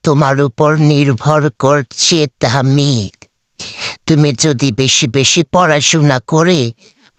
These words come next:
গুড্ডু গুড্ডু বয় হয়ে যাও, তাহলে তো তোমাকে আমি ছেড়ে দেব, তাহমিদ, তাই না?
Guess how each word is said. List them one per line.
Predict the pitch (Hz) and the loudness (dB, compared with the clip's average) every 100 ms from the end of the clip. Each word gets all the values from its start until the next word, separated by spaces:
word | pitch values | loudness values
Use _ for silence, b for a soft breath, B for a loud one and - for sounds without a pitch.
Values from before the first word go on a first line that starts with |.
| 131 | 0
গুড্ডু | 147 135 110 127 110 - | 0 -2 -4 -4 -2 0
গুড্ডু | 139 110 - 135 | -2 -2 -6 -4
বয় | 104 123 127 139 | 0 0 2 0
হয়ে | 135 175 160 | 2 0 0
যাও, | 135 160 139 127 120 127 b b b | 0 -2 0 -2 -4 -8 b b b
তাহলে | - 123 147 151 165 | -4 0 2 2 0
তো | 143 156 | -2 -2
তোমাকে | 160 139 135 - 151 - | 0 0 0 -2 -4 -2
আমি | 135 139 131 | 0 0 0
ছেড়ে | - - 165 156 - | -2 0 0 -2 0
দেব, | 131 107 123 123 135 _ | -2 0 2 2 0 _
তাহমিদ, | 147 117 127 127 151 135 117 113 - - | -2 0 2 2 2 0 -2 -4 -8 -8
তাই | 143 139 156 | -2 0 0
না? | 165 185 190 131 | 0 2 0 0